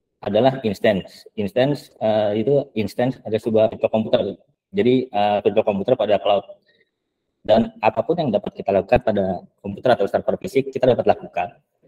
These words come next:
eh, juga pada instance, instance E C two ini. Kita,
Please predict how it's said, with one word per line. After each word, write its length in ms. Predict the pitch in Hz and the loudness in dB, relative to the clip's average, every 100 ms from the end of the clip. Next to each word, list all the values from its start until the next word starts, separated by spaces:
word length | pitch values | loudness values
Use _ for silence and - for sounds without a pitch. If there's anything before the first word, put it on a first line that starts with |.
| _ _ _ | _ _ _
eh, 140 | 98 98 | -4 -4
juga 240 | 92 117 | 0 2
pada 160 | 107 104 | 2 2
instance, 800 | 104 - 104 98 87 - - - - | -2 -4 -2 -2 -4 -14 -20 -20 -10
instance 240 | 98 101 | -6 -4
E 60 | 95 | -4
C 40 | - | -4
two 100 | 107 | 0
ini. 300 | 117 107 - - _ _ _ _ _ _ _ _ | 2 2 -2 -20 _ _ _ _ _ _ _ _
Kita, 280 | 107 113 | 4 4